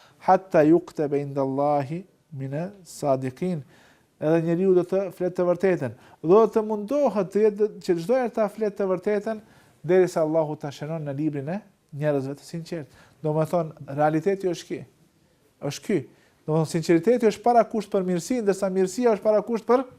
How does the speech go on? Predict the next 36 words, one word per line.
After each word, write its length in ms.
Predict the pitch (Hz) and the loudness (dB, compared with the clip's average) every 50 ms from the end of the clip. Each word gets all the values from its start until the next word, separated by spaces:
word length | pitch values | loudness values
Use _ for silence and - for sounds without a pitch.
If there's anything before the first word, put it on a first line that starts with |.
| _ _ _ _ - - - _ _ _ _ _ _ _ _ - | _ _ _ _ -20 -20 -20 _ _ _ _ _ _ _ _ -6
xhenetin. 560 | 143 151 175 185 233 240 214 - - 123 123 - _ _ _ _ _ _ _ | -2 0 0 2 2 2 0 0 -2 -6 -10 -12 _ _ _ _ _ _ _
Prandaj 260 | - 160 165 208 220 | -2 2 2 2 2
nëse 180 | 214 185 196 196 | 2 0 -2 -2
dëshiron 440 | 196 190 - 226 233 240 220 170 139 - _ _ _ _ | -2 -2 0 0 2 2 0 0 -4 -8 _ _ _ _
që 160 | - - 185 190 | -2 -2 2 4
ta 160 | 202 190 185 190 | 6 6 6 6
arrish 260 | 190 220 240 214 - - | 6 4 0 -4 -4 -4
mirësinë 440 | 214 214 208 202 - 233 214 196 180 | -4 -2 -2 -2 -4 -4 -4 -4 -4
e 40 | - | -2
cila 180 | 214 208 196 | -2 -2 -2
është 100 | - - | 0 0
para 160 | 233 226 226 208 | 2 2 2 2
kusht 280 | - 240 220 202 - _ _ _ _ _ _ _ _ _ _ _ - | 0 -2 -6 -6 -8 _ _ _ _ _ _ _ _ _ _ _ -6
të 120 | 190 185 165 | -4 -4 -2
xhene-, 300 | 170 175 170 202 214 214 - | -2 -2 -2 -2 -4 -4 -4
i 80 | 185 | -4
xhenetit, 520 | 165 175 185 190 214 220 214 240 233 233 - _ _ _ _ - | -4 -2 -2 -2 -2 -2 -2 -4 -4 -6 -8 _ _ _ _ -8
atë 240 | 175 170 156 170 160 151 143 | -6 -4 -2 0 -2 0 0
duhet 240 | 151 156 151 139 | -2 -4 -4 -4
ta 80 | - 147 131 | -6 -10 -8
folish 280 | - 147 143 143 135 - | -6 -6 -6 -6 -6 -6
të 140 | - 135 127 | -6 -4 -4
vërtetën. 440 | 123 123 - 170 165 156 160 123 - - - _ _ _ | -4 -2 -2 -2 -2 -2 -4 -6 -8 -14 -20 _ _ _
Do 120 | - 156 | 0 0
më 100 | 160 160 156 | 2 2 2
thonë, 160 | 180 165 160 | 2 2 2
nuk 240 | 185 240 233 - - | 2 0 0 -2 2
plotësohen 640 | 226 233 220 220 - - 269 277 240 202 180 143 127 120 _ _ _ _ _ _ _ _ _ _ _ | 4 4 4 4 2 -2 0 0 0 0 -2 -4 -6 -10 _ _ _ _ _ _ _ _ _ _ _
cilësitë 480 | - - 185 170 - - 247 233 233 220 | -4 -4 -4 -2 0 -2 -2 -2 -2 -2
morale 440 | 202 202 214 240 240 233 220 190 175 - | 0 0 2 4 4 4 4 2 0 0
që 120 | - 190 | 0 0
i 40 | 185 | 2
kërkon 320 | 190 196 190 190 247 254 254 | 2 0 0 0 -2 -2 -2
Allahu 320 | 240 233 240 240 220 202 196 | -2 0 0 2 0 2 2
prej 140 | 208 202 202 | 0 0 0
neve 340 | 208 220 226 220 233 233 | 0 -2 -2 -2 -2 -4